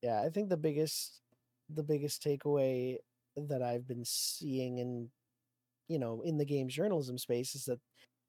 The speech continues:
it's a time for smaller outlets, like, these people to really rise up,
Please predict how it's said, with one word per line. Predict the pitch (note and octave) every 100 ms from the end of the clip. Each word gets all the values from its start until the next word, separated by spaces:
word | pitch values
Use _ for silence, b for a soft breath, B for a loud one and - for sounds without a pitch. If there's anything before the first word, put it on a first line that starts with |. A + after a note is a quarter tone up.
| -
it's | D#3+ D3+
a |
time | D3 - D3+ D3
for | D3
smaller | D3 - B2+ C3 A#2+
outlets, | A#2 C3+ G#2+ - - - _ _ _ -
like, | D#3 C#3 -
these | C#3
people | - D#3+ C#3+ C#3 C#3
to | C#3+
really | C3+ C3 B2
rise | B2+ B2 B2+ B2+
up, | B2